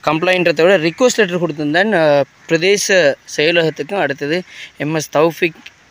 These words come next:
member of parliament சேர் அவர்களுக்கும் ரெண்டு பேருக்கும் ரிக்வெஸ்ட் லெட்டர் ஒன்று கொடுத்திருந்தேன். இந்த, ஆ, இந்த ஓடை, இந்த ஓடை ரோட்டுன்றதை விட சின்ன ஓடைன்னு சொல்லலாம். இந்த ஓடை சம்பந்தமாக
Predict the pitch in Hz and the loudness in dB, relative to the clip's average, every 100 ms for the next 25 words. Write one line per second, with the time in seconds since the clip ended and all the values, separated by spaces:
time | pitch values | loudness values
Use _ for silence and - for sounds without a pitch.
0 | - 143 143 143 - 143 139 139 135 120 | -8 -4 -2 -2 0 0 0 -4 -4 -8
1 | - 139 135 127 120 127 160 139 147 147 | -8 -4 -2 -2 -4 -6 -4 -4 -2 -4
2 | 160 143 139 175 - 147 143 131 127 127 | -4 -8 -6 -6 -6 -6 -6 -10 -12 -12
3 | 139 175 160 151 156 156 147 - - - | -8 -4 -4 -4 -2 0 -2 -6 -20 -18
4 | - - 151 139 135 135 135 131 131 131 | -18 -4 0 2 4 4 4 2 0 -6
5 | - - _ _ _ _ - 196 170 170 | -12 -20 _ _ _ _ -16 -10 -4 0
6 | 170 190 180 170 170 165 165 170 - 160 | 2 2 -2 -6 -6 -2 0 -2 -4 -2
7 | 160 147 160 175 175 165 160 170 180 170 | -2 2 0 0 -2 0 0 -2 -2 0
8 | 160 185 165 147 151 143 131 185 - - | 2 4 2 0 -4 -6 -4 -6 -8 -20
9 | - - - 180 190 190 185 180 175 170 | -20 -16 -6 -2 0 4 4 4 4 2
10 | 160 170 175 160 147 139 135 127 127 147 | 2 4 2 0 -8 -8 -8 -6 -4 -6